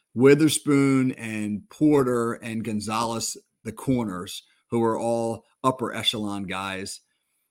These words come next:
Uh, and then you got Skoronski and Paris Johnson and, and Jones, uh, and the kid from Tennessee,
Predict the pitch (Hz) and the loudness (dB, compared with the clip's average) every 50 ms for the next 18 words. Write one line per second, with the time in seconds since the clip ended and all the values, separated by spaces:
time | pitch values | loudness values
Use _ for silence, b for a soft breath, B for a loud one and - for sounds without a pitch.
0 | _ _ 101 104 110 110 110 113 - 107 123 127 131 131 135 135 135 120 127 123 | _ _ -8 -6 -4 -2 -2 -2 -2 0 0 2 2 4 4 4 2 2 0 -2
1 | 120 110 - - - 117 117 123 123 127 131 131 - - - 135 135 131 127 120 | -4 -4 -6 -8 -6 -6 -6 -4 -4 -4 -4 -4 -6 -4 -2 0 2 2 2 2
2 | 113 107 123 123 123 123 123 110 - - 123 120 120 120 113 - - 120 117 113 | 0 -2 -4 -4 -2 -2 -4 -4 -6 -6 -6 -6 -4 -6 -6 -6 -6 -6 -4 -4
3 | 117 110 107 110 107 107 - 113 113 110 110 107 113 120 117 117 117 117 117 113 | -4 -4 -4 -4 -6 -6 -8 -6 -4 -4 -4 -4 -4 -4 -2 -2 -2 -2 -2 -2
4 | 117 117 117 - - - _ _ _ _ _ _ _ - 113 110 107 107 107 107 | -2 -2 -2 -4 -8 -10 _ _ _ _ _ _ _ -10 -8 -6 -4 -2 -2 -4
5 | 107 - - - 120 120 117 113 113 113 113 113 107 104 - 104 - 127 110 107 | -4 -6 -6 -4 -4 -2 -2 -2 -2 -2 -2 -2 -2 -4 -6 -6 -4 -4 -4 -4
6 | - 104 104 - 113 107 104 104 - - 113 95 92 95 - | -4 -8 -6 -6 -6 -6 -6 -6 -4 -4 -4 -4 -6 -8 -12